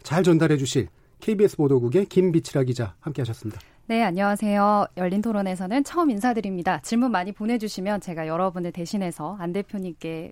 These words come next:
Speaker 2: 궁금한 것들 날카롭게 여쭤보도록 하겠습니다.
Speaker 1: 예, 어, 날카로운 질문을 부드럽게 하실 건가요? 부드러운 질문을 날카롭게 하실 건가요?
Speaker 2: 어,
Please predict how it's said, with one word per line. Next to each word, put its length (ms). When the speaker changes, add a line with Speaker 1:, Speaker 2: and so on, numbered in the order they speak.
Speaker 2:
궁금한 680
것들 360
날카롭게 720
여쭤보도록 540
하겠습니다. 560
Speaker 1:
예, 320
어, 320
날카로운 420
질문을 340
부드럽게 360
하실 180
건가요? 320
부드러운 320
질문을 280
날카롭게 380
하실 180
건가요? 200
Speaker 2:
어, 200